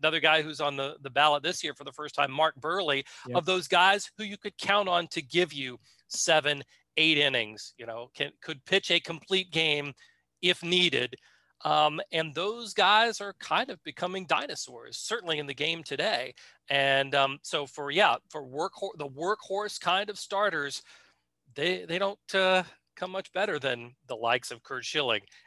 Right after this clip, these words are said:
Speaker 1: and Mike Mussina, you know, uh, and Roy Halladay. Those, those guys would go out there and, and didn't wanna come out,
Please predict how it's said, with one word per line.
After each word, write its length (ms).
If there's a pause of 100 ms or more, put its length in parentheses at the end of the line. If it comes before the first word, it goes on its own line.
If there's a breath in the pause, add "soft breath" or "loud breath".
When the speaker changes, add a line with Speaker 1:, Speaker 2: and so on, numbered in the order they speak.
(140)
Speaker 1:
and 160
Mike 300
Mussina, 460 (340 soft breath)
you 80
know, 200
uh, 440
and 200
Roy 200
Halladay. 580
Those, 320
those 300
guys 420
would 320
go 200
out 200
there 280 (400 soft breath)
and, 480
and 180
didn't 260
wanna 260
come 180
out, 260